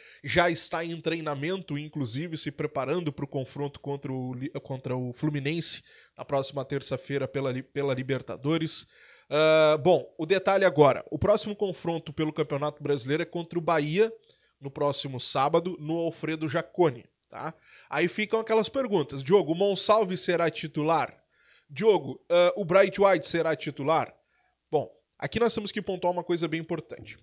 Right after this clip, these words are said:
Nós temos o confronto contra o Fluminense no próximo, na próxima terça-feira, onde provavelmente nós teremos uma equipe principal, até porque houve preservações. Então a ideia é a equipe principal jogar contra o Fluminense. Se nós pegarmos o nosso calendário,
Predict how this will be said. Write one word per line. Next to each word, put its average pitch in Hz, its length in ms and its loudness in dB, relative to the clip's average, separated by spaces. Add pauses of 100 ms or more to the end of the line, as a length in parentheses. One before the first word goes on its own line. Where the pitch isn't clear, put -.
(140)
Nós 220 180 -2
temos 220 240 0
o 202 40 -10
confronto 185 440 -6
contra 165 440 -2
o 151 120 -2
Fluminense 147 560 -6
no 135 80 -8
próximo, 131 600 -6
na 135 100 -10
próxima 131 260 -6
terça-feira, 127 560 -6 (460)
onde 165 460 -4 (340)
provavelmente 156 680 0
nós 147 140 -4
teremos 143 360 -4
uma 151 140 -4
equipe 139 420 -10 (180)
principal, 160 640 -8 (140)
até - 140 -18
porque 160 300 -6
houve 151 300 0
preservações. 156 800 -6 (360)
Então 143 320 0
a 156 100 -2
ideia 151 440 2
é 147 120 4
a 151 60 2
equipe 143 300 -8
principal 143 500 -6
jogar 139 220 -2
contra 135 260 -6
o 135 40 -6
Fluminense. - 640 -8 (500)
Se - 120 -6
nós 220 160 -2
pegarmos 190 420 0
o 175 60 -4
nosso 156 200 -4
calendário, 147 500 -2